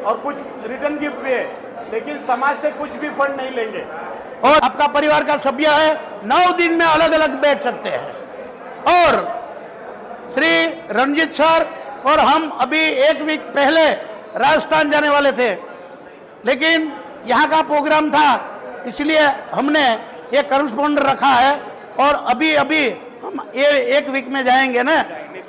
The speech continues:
Speaker 2: राजस्थान है, इधर है, वडाली है, सब जगह है, जिससे भी जो हो सके वो करने का है, क्योंकि ये यज्ञ है,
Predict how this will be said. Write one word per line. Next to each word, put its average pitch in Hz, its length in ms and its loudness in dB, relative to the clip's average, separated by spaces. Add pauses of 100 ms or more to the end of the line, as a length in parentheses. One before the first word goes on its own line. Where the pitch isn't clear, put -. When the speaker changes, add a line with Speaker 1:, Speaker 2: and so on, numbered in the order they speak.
(100)
Speaker 2:
राजस्थान 277 540 2
है, 277 340 4
इधर 277 220 2
है, 269 200 4
वडाली 269 360 4
है, 262 280 2 (240)
सब 262 200 0
जगह 262 240 4
है, 262 380 2 (600)
जिससे 294 340 0
भी 339 140 2
जो 294 120 0
हो 294 400 4
सके 294 260 2 (400)
वो 262 120 2
करने 269 360 0
का 285 120 2
है, 254 240 6 (320)
क्योंकि 269 220 -6
ये 277 380 2
यज्ञ 277 180 0
है, 277 420 4